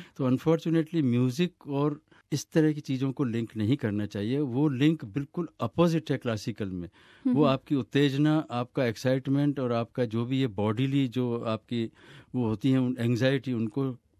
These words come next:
Speaker 1: क्षीण करती है, उनको ख़त्म करती है, उनको समाप्त करती है और आपको एक निर्मल आनंद की तरफ लेके जाती है, जहाँ आपको लौ ईश्वर से लगती है।
Speaker 2: जी।
Speaker 1: तो ऐस-, कितने ऐसे लोग होंगे जो इस, इस भावना से, अ, अ, मेल खाते होंगे, वो इसीलिए नंबर उसका कम है।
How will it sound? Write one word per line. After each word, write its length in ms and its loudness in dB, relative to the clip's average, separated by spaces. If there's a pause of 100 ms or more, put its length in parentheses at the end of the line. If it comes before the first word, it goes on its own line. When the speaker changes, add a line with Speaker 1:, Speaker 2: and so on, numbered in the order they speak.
(140)
Speaker 1:
क्षीण 300 4
करती 320 -8
है, 60 -4
उनको 240 -6
ख़त्म 340 -2
करती 340 -6
है, 60 -2
उनको 220 -4
समाप्त 420 -4
करती 300 -8
है 140 -4 (360)
और 140 2
आपको 300 -2
एक 180 -2
निर्मल 440 2
आनंद 320 0
की 100 -4
तरफ 260 -4
लेके 280 -4
जाती 300 -4
है, 80 -2
जहाँ 360 -4
आपको 440 -4 (160)
लौ 340 2
ईश्वर 320 -4
से 160 -6
लगती 380 -4
है। 160 -6 (320)
Speaker 2:
जी। 140 -10
Speaker 1:
तो 120 0
ऐस-, 300 2 (140)
कितने 360 0
ऐसे 220 0
लोग 200 0
होंगे 300 2
जो 220 -2
इस, 360 -4
इस 200 -6
भावना 360 -2
से, 200 -6
अ, 80 -8 (160)
अ, 720 -6
मेल 280 0
खाते 320 -10
होंगे, 260 -10
वो 260 -10
इसीलिए 340 0
नंबर 360 -2
उसका 240 -8
कम 280 -6
है। 180 -14